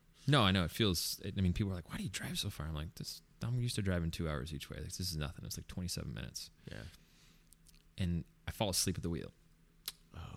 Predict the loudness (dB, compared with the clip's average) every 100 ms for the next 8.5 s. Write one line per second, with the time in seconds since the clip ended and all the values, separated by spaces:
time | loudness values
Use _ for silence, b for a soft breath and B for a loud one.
0 | -16 -16 -18 -18 -18 -16 -14 -14 -18 -20
1 | -20 4 10 10 10 6 6 6 4 2
2 | 2 -2 0 0 0 -4 -16 -20 -6 0
3 | 2 4 4 4 2 0 -2 -4 -2 -2
4 | 2 4 4 2 0 -2 -4 -6 -8 -10
5 | -12 -16 -20 B B B B -8 -4 -4
6 | -4 -6 -8 0 2 2 2 2 2 2
7 | -2 -6 -14 -10 -6 -2 0 0 -2 -4
8 | -4 -4 -4 -6